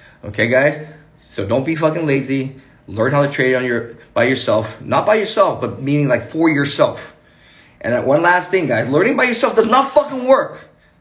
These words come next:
You're, you're gonna be fucking losing all your fucking money before you even learn anything. It's kinda like, how would you even know? Like, I'll give you an example. I've been trading for so long, but I didn't even know what V wap was because my charts don't have it. And back then, we didn't have social media, we didn't have that, so I didn't know V wap. Imagine if I fucking knew V wap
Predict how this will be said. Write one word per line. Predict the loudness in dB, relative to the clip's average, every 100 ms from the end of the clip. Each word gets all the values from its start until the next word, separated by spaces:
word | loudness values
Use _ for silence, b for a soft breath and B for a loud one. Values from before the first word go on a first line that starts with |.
| -10
You're, | -6 -4
you're | -2 0
gonna | 0
be | -2
fucking | 0 0 0
losing | -2 0 2
all | 0
your | 0
fucking | -4 -2 -2
money | -2 -2
before | -4 -4
you |
even | 0 2 4
learn | 4 2
anything. | 0 -4 -6 B B B
It's | 0 2
kinda | 0
like, | 2 2
how | 0 0
would | -2
you | -2
even | 0
know? | 2 2 0 B
Like, | 0 2 2
I'll |
give | 0
you | -2
an |
example. | -2 0 0
I've | -2 -4
been | -2
trading | 0 2 0 -4 B B B
for | -8
so | 2 4
long, | 6 4
but | 4
I |
didn't | 2 0
even | 2
know |
what | 2 2
V | -2 -8 -6
wap | -4 -2 -4 -4
was | -2 -2 -2 -6
because | -6 -4 -2
my | -2 -4
charts | -6 -4 -4
don't | -4 -4
have | -2 -2 -2
it. | -6 -8 -20 _ b b b b b b _ _ _ _ _
And | 0 2
back | 2 2
then, | 0 0 0
we |
didn't | 2
have | 2 2
social | 0 -2 -2
media, | -4 -4
we |
didn't | 0 0
have | 2
that, | 2 2
so | -2
I | 0
didn't | 0 0
know | 0 0
V | 0 0
wap. | 2 2
Imagine | 2 0 0
if | -2
I |
fucking | -4 -6 -4 -2
knew | -2 -4
V | -6 -6 -2
wap | 0 0 0